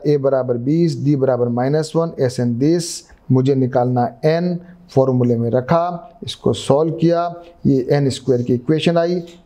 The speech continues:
ये यहां तक मेरी पे-, सबसे पहले तो मैं ये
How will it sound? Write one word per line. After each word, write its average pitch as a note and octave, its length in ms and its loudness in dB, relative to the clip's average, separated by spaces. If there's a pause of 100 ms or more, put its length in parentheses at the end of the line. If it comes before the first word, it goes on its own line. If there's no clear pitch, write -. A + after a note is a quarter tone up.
ये D#3 280 2
यहां C#3 400 -2
तक C3 160 -2
मेरी B2+ 240 0
पे-, B2+ 200 -2
सबसे C#3 340 -2
पहले C3+ 280 0
तो B2+ 120 -4
मैं C3+ 160 0
ये E3+ 180 2